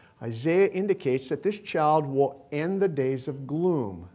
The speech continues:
days yet to come. In verse two, this child will be like a great light to the people to overcome that gloom. That's a light that has not yet come. And in verses three through five, Isaiah emphasizes that he will bring rejoicing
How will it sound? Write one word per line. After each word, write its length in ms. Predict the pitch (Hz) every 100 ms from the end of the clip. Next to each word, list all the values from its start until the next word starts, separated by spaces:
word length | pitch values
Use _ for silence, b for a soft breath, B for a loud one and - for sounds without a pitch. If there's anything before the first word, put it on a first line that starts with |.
| _ _ b b b _ -
days 380 | 131 151 151
yet 220 | 123 117 123
to 60 |
come. 600 | 143 - 208 160 110 92 - - - _ _ _ _ _ -
In 180 | 160
verse 320 | 143 135 147 -
two, 380 | - 294 240
this 180 | 180 180
child 260 | - 226 226
will 80 | 240
be 60 |
like 180 | 226 226
a 60 | 214
great 400 | 151 208 240 160
light 380 | 185 226 220 -
to 100 | 147
the 100 | 131
people 380 | 143 127 131
to 120 | 131 -
overcome 680 | 175 185 190 - 226 226
that 260 | 170 120 120
gloom. 420 | 127 117 87 80 - B B B B
That's 200 | 208 277
a 60 |
light 420 | 247 233 302 277
that 140 | 202 151
has 200 | 143 -
not 320 | 143 123 -
yet 280 | 127 98 -
come. 380 | 127 98 76 92 - _ _ _ b b b
And 100 | 151
in 80 |
verses 440 | 147 226 262 269 254
three 460 | - 165 196 226
through 220 | 254 254 254
five, 580 | - 127 113 120 170 - B B B
Isaiah 420 | 156 139 226 277 -
emphasizes 880 | 233 240 214 - 147 143 147 160 139
that 140 | 147
he 200 | - 214
will 200 | 214 214
bring 380 | 139 135 117 101
rejoicing 840 | 98 104 90 139 208 214 220 202